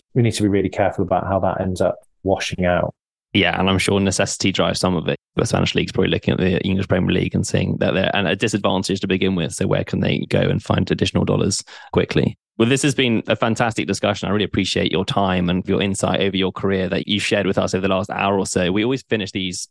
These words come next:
Speaker 2: discussions with the same question, and that's what lessons you've learned that you could share with our audience from covering this aspect of football over your career.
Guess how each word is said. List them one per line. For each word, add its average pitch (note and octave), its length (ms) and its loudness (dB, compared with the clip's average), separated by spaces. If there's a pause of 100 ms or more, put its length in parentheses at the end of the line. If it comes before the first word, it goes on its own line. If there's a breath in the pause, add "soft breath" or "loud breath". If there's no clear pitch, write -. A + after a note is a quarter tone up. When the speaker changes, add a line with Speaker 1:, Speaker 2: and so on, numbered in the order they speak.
Speaker 2:
discussions F#2 540 0
with F#2+ 120 0
the G2 60 2
same G#2 220 0
question, G2+ 460 -2
and G2 160 -2
that's - 180 -4 (280)
what A2 180 2
lessons C#3+ 300 0
you've G#2+ 160 -2
learned G2+ 240 0
that E2 80 0
you G2+ 80 -2
could G2 100 -6
share G2 220 0
with - 100 -2
our F#2+ 140 2
audience F#2+ 340 0
from G2 180 -2
covering G2 540 0 (500 loud breath)
this G#2 320 0
aspect G2+ 480 0
of F#2+ 120 0
football F#2 500 2
over F#2 180 0
your F#2 220 0
career. F#2 400 0